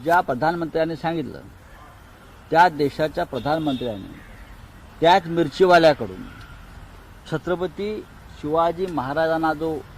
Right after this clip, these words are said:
जिरेटोप असतो, तो आपल्या डोक्यावर घालून घेतला.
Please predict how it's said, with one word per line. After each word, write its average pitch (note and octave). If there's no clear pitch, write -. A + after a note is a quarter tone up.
जिरेटोप D#3+
असतो, -
तो F3+
आपल्या F#3
डोक्यावर D#3
घालून C3
घेतला. G2+